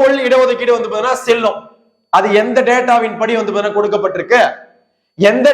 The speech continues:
டேட்டாவை வச்சு வந்து பாத்தீங்கன்னா கலைஞர் கொடுத்தாரு, எந்த டேட்டாவின் படி வந்து பாத்தீங்கன்னா முஸ்லிம்களுக்கு வந்து பாத்தீங்கன்னா கொடுக்கப்பட்டிருக்கு, இதையெல்லாம் செல்லும். வன்னியர்களுக்கு உள் இடஒதுக்கீடு அறிவிச்சுட்டா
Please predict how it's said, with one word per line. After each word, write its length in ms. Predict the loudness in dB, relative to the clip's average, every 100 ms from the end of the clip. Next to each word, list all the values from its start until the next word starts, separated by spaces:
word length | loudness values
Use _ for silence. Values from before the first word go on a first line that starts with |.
| 2
டேட்டாவை 340 | 2 2 2 2
வச்சு 180 | 0 -2
வந்து 140 | -2
பாத்தீங்கன்னா 260 | -4 -4 -2
கலைஞர் 320 | -2 -4 -2
கொடுத்தாரு, 440 | -2 0 0 2 -2 -4 -12 _ _ -2 0
எந்த 140 | 2 2 2
டேட்டாவின் 440 | 2 2 0 -2
படி 180 | -2 -2
வந்து 100 | -2
பாத்தீங்கன்னா 300 | -4 -4 -4 -4
முஸ்லிம்களுக்கு 560 | -4 0 2 2 0
வந்து 100 | -6
பாத்தீங்கன்னா 240 | -4 -2 0
கொடுக்கப்பட்டிருக்கு, 600 | 0 0 -4 -6 0 2 2 -4 -18 _ _ 2
இதையெல்லாம் 420 | 4 4 2 0 0
செல்லும். 320 | 0 0 -2 -4 -16 -20 _ -2
வன்னியர்களுக்கு 680 | -2 2 2 4 2 0 0 0
உள் 140 | 0 0
இடஒதுக்கீடு 520 | 2 2 0 0 0 -2 -6 -20 _ 0
அறிவிச்சுட்டா 520 | 2 0 -2 0 2